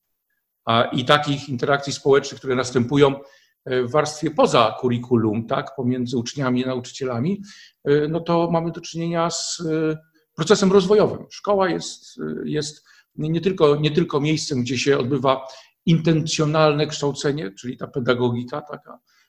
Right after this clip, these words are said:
ale gdzie się dzieje pewna socjalizacja młodych ludzi, e, do, do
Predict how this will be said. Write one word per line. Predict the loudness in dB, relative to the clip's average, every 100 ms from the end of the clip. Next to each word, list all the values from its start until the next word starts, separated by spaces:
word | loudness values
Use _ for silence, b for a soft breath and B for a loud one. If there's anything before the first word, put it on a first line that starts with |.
| -4
ale | 0 0 -2
gdzie | -6
się | -2 -2 -2
dzieje | -2 0 -2
pewna | -2 -4 -4 -6
socjalizacja | -6 -6 -4 -2 -2 -2 -4 -6 -6
młodych | -4 -2 -2
ludzi, | -2 -2 -2 -6 -8 b b _ -8
e, | -2 2 2
do, | 2 2 2
do | -2 -4 -4